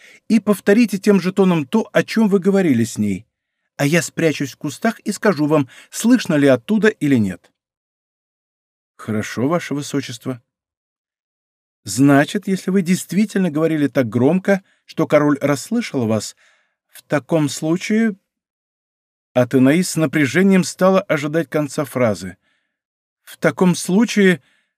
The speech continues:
сказала принцесса прерывающимся, вероятно, от быстрой ходьбы, голосом, «в таком случае я должна буду вам запретить». И принцесса еще более ускорила шаг.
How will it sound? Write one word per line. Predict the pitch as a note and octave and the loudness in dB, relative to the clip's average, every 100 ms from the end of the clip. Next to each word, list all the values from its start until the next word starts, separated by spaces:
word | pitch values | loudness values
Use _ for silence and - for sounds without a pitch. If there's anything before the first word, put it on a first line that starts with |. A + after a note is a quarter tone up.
| _ _ | _ _
сказала | - - C#3 C#3+ C#3+ | -20 -4 -2 2 0
принцесса | C3 C#3 C#3+ E3 D3+ | 2 0 0 -6 -6
прерывающимся, | - C#3 A#2+ B2+ F3 F3+ F#3+ F3+ F3 | 0 0 2 2 2 0 -4 -4 -4
вероятно, | C3+ B2 B2 B2 | -2 0 0 0
от | A#2 | -4
быстрой | A2+ A2+ A2 A2 | -2 -6 -6 -8
ходьбы, | G#2+ G2 G2+ | -6 -6 -8
голосом, | G#2+ C#3 F3+ F3 G3 F#3 - _ _ _ _ _ _ _ _ _ _ | 0 2 2 0 0 0 -2 _ _ _ _ _ _ _ _ _ _
«в | |
таком | - C3 F3+ | -4 0 0
случае | D#3 - G#3+ - F#3+ | 0 2 0 2 0
я | E3+ | 0
должна | E3 D#3+ C#3 F#3+ | 2 2 2 0
буду | E3+ D#3+ | 0 0
вам | E3 F3 | 2 2
запретить». | C3+ D3+ C#3+ D#3 - G3+ G#3+ - - _ _ _ _ _ _ _ _ _ _ _ _ | 0 -4 -6 -8 -6 -4 -4 -6 -20 _ _ _ _ _ _ _ _ _ _ _ _
И | C3+ | -6
принцесса | C3+ D3 - F#3 - | -2 -2 0 0 2
еще | F3+ - | 0 0
более | D#3 A#2+ G3+ G3 F#3+ | 0 4 6 6 4
ускорила | F3 - F3 E3+ D#3+ | -2 -6 -4 -2 -2
шаг. | C#3+ - G#2 - | -4 -4 -6 -6